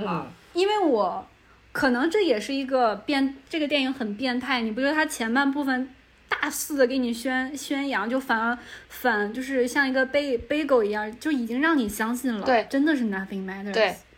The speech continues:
Speaker 1: 对吧？
Speaker 2: 对。
Speaker 1: 然后突然他又跟你说，"Be kind,
Speaker 2: 对。
Speaker 1: my friend."
Speaker 2: 对。
Speaker 1: 然后我就觉得，what the fuck？
Speaker 2: 对。
Speaker 1: 哎，那你，你是，那如果说问你的话，你是 Nothing Matters 大叫还是 Be Kind 的大叫？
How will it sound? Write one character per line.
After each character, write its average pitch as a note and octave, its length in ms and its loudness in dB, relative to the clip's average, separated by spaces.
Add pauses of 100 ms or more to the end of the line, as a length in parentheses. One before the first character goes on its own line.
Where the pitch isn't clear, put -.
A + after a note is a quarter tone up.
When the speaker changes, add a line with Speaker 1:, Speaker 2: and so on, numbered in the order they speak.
Speaker 1:
对 C#4 100 4
吧？ A#3+ 140 6
Speaker 2:
对。 G3+ 220 2 (180)
Speaker 1:
然 D4+ 100 6
后 F4+ 100 6
突 - 220 0 (180)
然 B3 240 0
他 D4 80 0
又 F4 140 2
跟 D#4 180 4
你 B3+ 120 4
说， B3+ 340 4 (220)
"Be G#3 80 -10 (100)
kind, C4 300 -2
Speaker 2:
对。 C#4+ 240 4
Speaker 1:
my G#3 180 -4
friend." G3+ 460 -2
Speaker 2:
对。 F#4 100 12 (440)
Speaker 1:
然 B3+ 160 4
后 C#4 260 2 (240)
我 E4 80 -2
就 - 160 6 (120)
觉 F4 120 4 (100)
得， G#4+ 80 6 (380)
what G4+ 300 6
the A3+ 200 4 (180)
fuck？ F4+ 260 6 (120)
Speaker 2:
对。 G4+ 160 2 (600)
Speaker 1:
哎， F#3 360 0
那 G#4 140 2
你， B3+ 300 0
你 A#3 220 0
是， D4+ 280 0 (220)
那 F4 140 2
如 D4+ 160 2
果 D4 120 2
说 D4+ 180 -2
问 D#4 260 2
你 G3 160 -6
的 G3+ 100 -12
话， G#3+ 280 -8
你 G#3+ 200 -6
是 A#3 180 -8
Nothing B3 440 -4
Matters A3+ 460 -6
大 G#3 180 -4
叫 G#3 160 -6
还 G3+ 180 -8
是 G#3+ 120 -4
Be G#3 160 -10
Kind G#3 360 -10
的 G3 60 -10
大 F#3+ 200 -14
叫？ - 140 -18